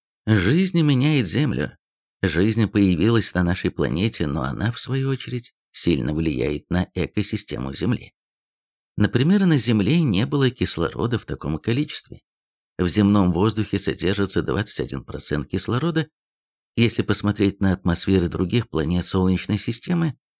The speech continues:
то кислород там присутствует только в микроскопических количествах. Кислород на Земле в большом количестве возник из-за деятельности микроорганизмов.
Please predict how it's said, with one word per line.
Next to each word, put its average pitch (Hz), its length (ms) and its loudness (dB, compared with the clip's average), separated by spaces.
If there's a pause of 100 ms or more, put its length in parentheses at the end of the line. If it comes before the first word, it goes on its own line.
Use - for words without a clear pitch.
(180)
то 127 120 4
кислород 131 560 0
там 139 160 -2
присутствует 131 640 -2
только 143 500 -2 (120)
в 76 160 -2
микроскопических 120 1200 -4
количествах. 107 640 -6 (760)
Кислород 101 560 2
на 110 140 4
Земле 87 500 0
в 104 100 -4
большом 92 520 -2
количестве 92 600 -4
возник 73 460 -2
из-за 80 240 -2
деятельности 123 920 -6 (360)
микроорганизмов. 104 1080 0